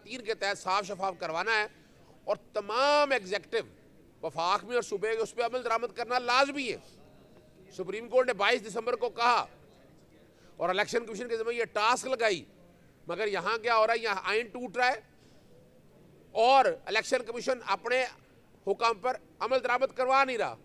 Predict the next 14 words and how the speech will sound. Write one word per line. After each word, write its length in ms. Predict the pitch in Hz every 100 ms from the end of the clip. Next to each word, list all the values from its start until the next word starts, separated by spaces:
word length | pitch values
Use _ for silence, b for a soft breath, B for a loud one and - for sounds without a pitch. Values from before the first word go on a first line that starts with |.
| - - - - - - - -
जहाँ 220 | 202 220 214
तौहीन 280 | 214 196 254
इलेक्शन 340 | 262 240 254
कमीशन 300 | 254 226 269
हो 100 | 254
रही 140 | 254
है, 120 | 262 277 - -
वह 100 | 220
तौहीन 340 | - 196 240 277
अदालत 300 | 240 226 220
भी 100 | 214
हो 120 | 185
रही 140 | 160
है। 140 | 151